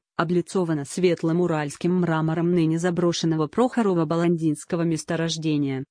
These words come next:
расположенного в Челябинской области.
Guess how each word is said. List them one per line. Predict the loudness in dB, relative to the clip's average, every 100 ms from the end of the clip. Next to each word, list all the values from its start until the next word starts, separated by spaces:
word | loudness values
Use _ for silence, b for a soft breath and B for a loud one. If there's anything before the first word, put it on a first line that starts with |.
| _
расположенного | -2 0 0 0 2 2 0 0
в | -4
Челябинской | -6 -2 0 0 -2 -2 -2
области. | -2 -4 -8 -10 -12